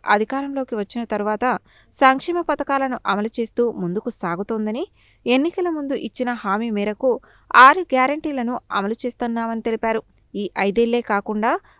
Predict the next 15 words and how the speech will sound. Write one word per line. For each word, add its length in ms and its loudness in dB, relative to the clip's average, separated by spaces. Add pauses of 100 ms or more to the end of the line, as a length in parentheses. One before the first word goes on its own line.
(100)
వచ్చే 360 2 (120)
ఐదేళ్లు 380 4
కూడా 420 4 (320)
రాష్ట్రంలో 600 4
కాంగ్రెస్ 540 0
పార్టీ 300 -2 (100)
అధికారంలో 580 -2
ఉంటుందన్నారు. 640 -2 (200)
త్వరలోనే 560 0 (260)
దేశంలో 560 2
బీజేపీ 540 -2
ప్రభుత్వం 540 0 (100)
పతనమవుతుందని, 840 -4 (320)
దేశానికి 640 0
రాహుల్ 420 4